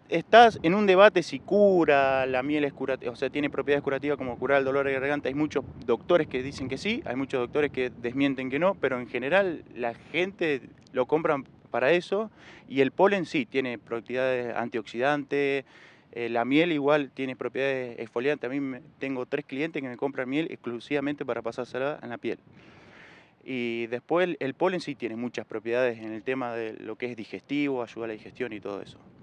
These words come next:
Sí, Argentina tiene la medalla de oro en eso. El tema es que Argentina tiene y está coronada en todo el mundo en tener las mejores mieles o la mejor calidad de miel en el mundo.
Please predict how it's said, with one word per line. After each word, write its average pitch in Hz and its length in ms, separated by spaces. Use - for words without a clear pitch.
Sí, 170 240
Argentina 180 520
tiene 202 280
la 160 120
medalla 160 440
de 147 100
oro 127 140
en 117 80
eso. 107 320
El 123 160
tema 185 220
es - 40
que - 80
Argentina 160 560
tiene 180 400
y 127 140
está 165 240
coronada 156 400
en 143 100
todo 175 160
el 180 80
mundo 196 400
en 131 140
tener 151 240
las 151 180
mejores 139 480
mieles 165 480
o 117 200
la 120 100
mejor 139 280
calidad 139 300
de 147 120
miel 143 200
en 135 80
el 127 100
mundo. 107 360